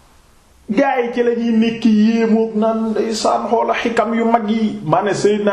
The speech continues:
Ali ibn Abi Talib, Abul Husayn wal Hasan, Abu Turab, Rabi'u Khulafa ar-Rashidin, al imam, masula wax loolu.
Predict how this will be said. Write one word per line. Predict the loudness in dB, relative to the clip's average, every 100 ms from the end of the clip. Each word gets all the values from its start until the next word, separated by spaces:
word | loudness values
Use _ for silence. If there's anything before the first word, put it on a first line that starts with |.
| 0
Ali | 0 0
ibn | 0 0
Abi | 0 0 0 0
Talib, | 0 0 -4 -6 -12 -18 -20 -20 -20 _ _ _ _ _ _ _ _ _ _ _ _ 0
Abul | 0 2 0 0
Husayn | -4 -2 -2 -2 0 0
wal | 0 0
Hasan, | 0 0 0 -4 -6 -8 -2
Abu | -2 0 -2 -2 0
Turab, | 2 0 -4 -10 -16 -20 -20 -20 -20 -20 -20 -20 _ _ -20 -20 -20 -20 -20 _ -20 -20 -20 -20 _ -20 -6
Rabi'u | -2 0 0 -2 -2 -2 -2
Khulafa | 0 0 0 -2 0
ar-Rashidin, | 0 0 -2 0 0 0 -2 -4 -2
al | -2 0
imam, | 0 0 -2 -6 -14 -20 -14 -4
masula | 0 0 0 -2 0
wax | -2 -2
loolu. | -4 -4